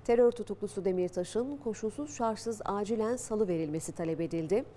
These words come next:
Eski H D P eş genel başkanı Figen Yüksekdağ ve Demirtaş hakkındaki suçlamaların düşürülmesi de talepler arasında yer aldı.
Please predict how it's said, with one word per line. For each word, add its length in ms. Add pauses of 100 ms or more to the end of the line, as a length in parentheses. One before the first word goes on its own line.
(360)
Eski 300
H 60
D 80
P 120
eş 180
genel 320
başkanı 380
Figen 280
Yüksekdağ 680
ve 180
Demirtaş 460
hakkındaki 460
suçlamaların 760 (420)
düşürülmesi 640
de 120 (100)
talepler 360
arasında 420
yer 140
aldı. 240